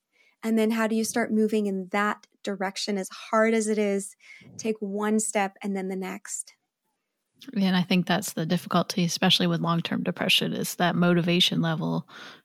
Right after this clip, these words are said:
Speaker 2: isn't there to get moving. And once you can get some momentum, that's when I know I, clients I work with a lot of times can show some progress. And
Speaker 1: Yeah, yeah. The momentum, that's such a key word that you say, 'cause I do a lot of work with energy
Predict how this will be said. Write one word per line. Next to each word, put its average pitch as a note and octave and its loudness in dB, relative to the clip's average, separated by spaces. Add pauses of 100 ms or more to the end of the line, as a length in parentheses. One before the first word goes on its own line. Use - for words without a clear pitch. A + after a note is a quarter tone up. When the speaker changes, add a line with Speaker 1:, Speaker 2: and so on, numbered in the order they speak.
Speaker 2:
isn't E3 0
there E3 0 (140)
to - -8
get - -4
moving. - -4
And D#3+ -2 (380)
once G3 6
you F#3+ 0
can E3+ 4
get A3+ 4
some F3+ 4
momentum, E3 -2
that's E3+ -2
when E3 2 (200)
I E3+ -4
know E3 -2
I, D#3+ -2
clients F3 2
I E3+ 2
work E3 -2
with F3+ -4
a D#3+ -2
lot D#3+ 0
of - -4
times E3 -4
can - -10
show F3 2
some E3+ 0
progress. - -6
And - -10
Speaker 1:
Yeah, G#3+ -2 (300)
yeah. G3+ -4 (300)
The C#4 10
momentum, C4+ 8
that's A#3+ 4
such C#4 2
a D#4+ 2
key C4+ 2
word A3+ 2
that A3+ 0
you G#3+ 0
say, G#3+ 4
'cause - -6
I G#3+ 4
do A#3 4
a A#3 4
lot G#3+ 6
of G#3 4
work G#3 2
with G#3 0
energy A3+ 2